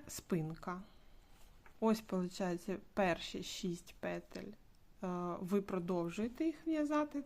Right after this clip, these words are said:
саме так, як в'язали ось ці. І там, де лицьові сорок три петлі, ви переходите на цей візерунок, е,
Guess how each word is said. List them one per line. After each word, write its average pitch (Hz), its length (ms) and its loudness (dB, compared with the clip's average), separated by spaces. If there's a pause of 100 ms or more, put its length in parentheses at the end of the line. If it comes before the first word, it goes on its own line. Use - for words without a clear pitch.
(100)
саме 226 360 2
так, 220 320 0
як 220 180 -2
в'язали 214 680 0 (440)
ось 196 260 -6
ці. 208 280 -6 (1160)
І 233 380 8 (360)
там, 220 240 8
де 196 120 4
лицьові 190 960 4
сорок 196 480 4
три 185 240 -2
петлі, 294 540 4
ви 196 260 2
переходите 240 920 4
на 202 280 8
цей 196 340 4
візерунок, 285 720 6
е, - 40 -10